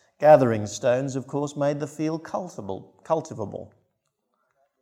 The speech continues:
And that rhythm as well includes our attitude towards our possessions,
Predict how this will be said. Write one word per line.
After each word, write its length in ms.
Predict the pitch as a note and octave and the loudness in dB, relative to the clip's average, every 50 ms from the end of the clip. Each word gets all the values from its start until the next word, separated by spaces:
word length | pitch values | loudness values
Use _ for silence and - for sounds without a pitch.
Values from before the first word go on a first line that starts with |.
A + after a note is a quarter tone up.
| _ _ _ _ _ _ _ _ _ _ _ _ _ _ _ _ _ _ _ _ _ _ _ _ _ _ _ _ _ _ _ - | _ _ _ _ _ _ _ _ _ _ _ _ _ _ _ _ _ _ _ _ _ _ _ _ _ _ _ _ _ _ _ -8
And 160 | C3+ B2+ C#3 | -4 4 6
that 160 | C3+ C#3 D3 | 6 6 6
rhythm 260 | C3+ C3 B2+ B2 A#2+ | 6 4 4 4 2
as 120 | A#2+ A#2 A2 | 0 -2 0
well 320 | A2+ A#2 A2+ A2+ A2 G#2+ | 2 4 6 6 4 4
includes 500 | - A2+ A2 A2 G#2+ - A#2+ A#2 A2 A2+ | 0 -4 -8 -8 -6 -4 -4 -4 -2 0
our 160 | A#2 A2 A2 | 2 2 4
attitude 560 | A2 A2 A2 - A#2 G#2+ - - A#2+ A2+ G#2+ A2+ | 2 2 0 -6 -10 -12 -8 -6 -6 -6 -6 -8
towards 380 | - A#2+ A#2 A#2+ B2 A#2+ C3 | -6 -4 -2 -2 -4 -2 0
our 100 | C3+ C3+ | -2 -2
possessions, 880 | C3 - F#3+ F#3 G3+ B3+ C#4+ C4+ C#4 - - A2+ G2 F#2+ F#2+ - - | -2 -4 -10 -8 -4 -4 -4 -4 -4 -8 -8 -8 -10 -10 -14 -14 -16